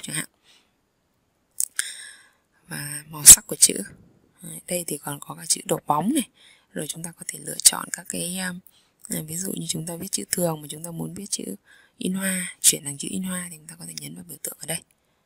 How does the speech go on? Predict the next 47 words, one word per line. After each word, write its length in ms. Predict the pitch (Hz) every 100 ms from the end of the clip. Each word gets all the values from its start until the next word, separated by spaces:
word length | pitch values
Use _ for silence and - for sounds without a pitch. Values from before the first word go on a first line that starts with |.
| _
Đấy, 80 | - -
các 120 | 175
cái 100 | 190
mũi, 180 | 175 185 - - - -
các 140 | - -
cái 120 | 180
dấu 240 | 180 160
mũi 180 | 190 196 -
tên 200 | 185 175
này 180 | 165 -
tức 120 | -
là 160 | 170 151
nó 240 | 147 143 151 -
sẽ 60 | -
có 140 | 151
một 80 | 160 175
cái 80 |
danh 200 | 170 185
sách 200 | 175 220 -
để 80 | -
chúng 140 | 151
ta 120 | 170
lựa 100 | 170
chọn. 260 | - 180 - _ _ _ _ - - - - - - - - - - _ _ _ _ _ _ _ _ _ _ _ _ _ _ -
Vậy 260 | 240 214
đấy 160 | 196 214
là 100 | 254
cách 200 | - 269
thứ 100 | 254
nhất. 180 | 262 330 - -
Vậy 100 | - -
cách 140 | 269
thứ 80 | 269
hai 200 | 262 254
là 120 | 226
gì? 260 | 185 185 196 - _ _ _ _ _
Chúng 180 | - 175
ta 180 | 180 180
có 360 | - 151 156 208
thể 160 | - 190 -
nhấn 280 | - 156 226
vào 100 | 277
biểu 160 | 160 -
tượng 220 | 160 -
này 200 | 160 - _ _ _ _ -
trong 420 | - 165 160 160 240 - _
Word 140 | -